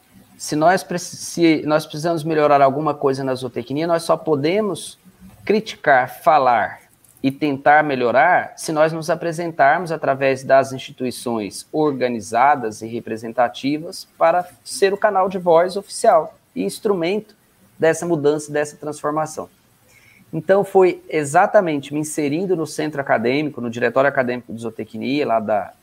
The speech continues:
da, da Rural do Rio, é, onde fui, é, segundo tesoureiro, depois fui presidente, e de lá pra cá eu já tinha essa proximidade com a Associação Brasileira de Zootecnistas,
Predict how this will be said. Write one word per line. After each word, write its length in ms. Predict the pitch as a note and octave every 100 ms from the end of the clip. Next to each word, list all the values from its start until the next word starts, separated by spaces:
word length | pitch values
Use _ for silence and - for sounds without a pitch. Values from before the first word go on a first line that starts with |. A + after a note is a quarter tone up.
| _ _
da, 440 | F#2 G2 F2 D#2 _ _
da 140 | F2+
Rural 240 | G2+ G2+ G2+
do 100 | A2+
Rio, 460 | A#2 C#3 E3 G#3 _ _ _ _ _ _ _ _ _ -
é, 320 | B2 A#2 A2 -
onde 580 | D#3+ E3+ C3+ G#2+ G2 -
fui, 640 | - D3 C#3+ A#2+ F#2+ - -
é, 140 | G2+
segundo 560 | - - C3+ D#3 F3+ D3+
tesoureiro, 640 | D#3 C3 C3 A#2 D3 E3
depois 720 | C#3 C3+ C3+ C#3 C3+ - - _ - _ - _ - _ _ -
fui 240 | - D3+ C3+
presidente, 1080 | - D#3+ D3 C3+ B2 D#3 F3 E3+ D#3 C#3+ -
e 280 | C#3+ C#3+ C3+
de 180 | A#2+ C3+
lá 160 | D3+
pra 180 | C#3+ C3+
cá 380 | - C#3 C#3+ C3+
eu 420 | C3+ C3+ C3 A2+ A2+
já 200 | B2+ B2+
tinha 380 | - C#3 C#3+
essa 260 | B2+ C3+ C#3
proximidade 1200 | - - E3 E3 - D3+ B2 A#2+ C#3+ C#3+ A#2 -
com 220 | C#3 C#3+
a 60 | C#3
Associação 640 | C3+ C3 - B2+ B2+ B2+
Brasileira 500 | A#2+ A#2+ A2+ A#2 A2+
de 60 | G#2+
Zootecnistas, 960 | A2+ A2 G#2 G#2 C3 D3+ - - -